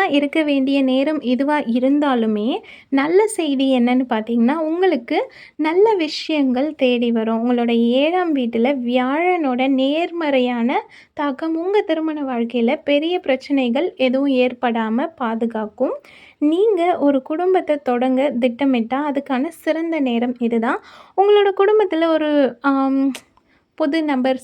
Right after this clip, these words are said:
சேர்றது, அதாவது திருமணமானவங்களா இருந்தா குழந்தை பாக்கியம் உண்டாகும்.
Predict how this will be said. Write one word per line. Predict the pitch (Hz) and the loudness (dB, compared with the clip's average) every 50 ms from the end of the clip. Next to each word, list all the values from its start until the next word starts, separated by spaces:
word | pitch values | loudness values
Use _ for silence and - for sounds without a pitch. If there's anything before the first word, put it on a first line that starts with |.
| - | -2
சேர்றது, | - 247 240 233 233 233 220 220 | -2 0 0 0 -2 -2 -2 -2
அதாவது | 220 240 233 247 262 262 262 262 - | -2 0 0 0 0 0 -2 -2 -2
திருமணமானவங்களா | 262 262 262 262 262 262 254 254 247 240 240 240 240 240 240 240 240 240 247 - | -2 0 0 0 0 0 -2 -2 -2 -2 -2 -2 -2 -2 -2 0 0 -2 -2 -2
இருந்தா | - 233 240 240 233 233 233 294 427 - - | 0 0 2 2 2 2 0 0 -2 -6 -2
குழந்தை | - 330 302 302 294 285 285 262 | 2 2 2 4 2 0 0 0
பாக்கியம் | 247 262 254 240 247 254 240 233 | 0 -2 -4 -4 -6 -4 0 2
உண்டாகும். | 233 233 226 226 226 220 220 214 226 226 233 240 247 | 2 2 2 0 0 -2 -2 -2 0 2 2 0 0